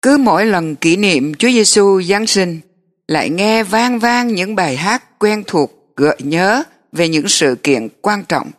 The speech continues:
trong lịch sử nhân loại, như nhạc chuông Giáng sinh, Đấng Thánh lâm phàm, Đêm Thánh, Phước cho nhân loại, qua sự trình bày của các ca đoàn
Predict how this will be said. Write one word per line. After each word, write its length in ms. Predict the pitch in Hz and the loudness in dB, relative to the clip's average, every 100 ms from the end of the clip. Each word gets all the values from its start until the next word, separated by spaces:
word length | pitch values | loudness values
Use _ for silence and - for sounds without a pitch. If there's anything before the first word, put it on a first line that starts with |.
| _ - | _ -6
trong 220 | 196 175 | -4 -2
lịch 160 | 147 | -2
sử 400 | - - 127 131 | 0 0 0 0
nhân 380 | 160 190 180 170 | 0 -2 -4 -2
loại, 260 | 156 95 - _ _ _ _ _ _ _ - | -2 -2 -6 _ _ _ _ _ _ _ -8
như 480 | 185 185 180 170 165 | -2 0 2 2 0
nhạc 340 | 160 165 147 - | -2 -4 -4 -2
chuông 220 | 202 202 | -2 -2
Giáng 200 | 185 214 | -2 -2
sinh, 360 | 233 226 214 208 - _ _ _ | 2 2 0 -4 -12 _ _ _
Đấng 280 | - 196 247 | -4 -2 -2
Thánh 260 | 240 220 233 | -2 -2 0
lâm 300 | 233 214 208 | 0 -2 -4
phàm, 440 | - 170 151 123 101 _ _ _ _ _ | -4 -2 -2 -4 -12 _ _ _ _ _
Đêm 360 | 175 202 202 196 | 0 0 0 -4
Thánh, 380 | 202 185 214 285 _ _ _ _ - | -4 -4 -6 -10 _ _ _ _ 2
Phước 220 | 247 285 _ | 2 2 _
cho 100 | 214 | -2
nhân 340 | 208 202 196 185 | -2 -2 -4 -2
loại, 320 | 156 107 - _ _ _ _ | -2 -4 -8 _ _ _ _
qua 200 | - 226 | -2 0
sự 180 | 233 165 | 2 0
trình 300 | 151 165 156 | -2 -4 -2
bày 300 | 160 151 143 - | -2 0 -2 -2
của 240 | 120 139 | 0 0
các 520 | 175 226 240 - _ - | 0 -2 -4 -6 _ -4
ca 200 | 190 180 | -2 0
đoàn 360 | 156 147 131 | 0 -2 -6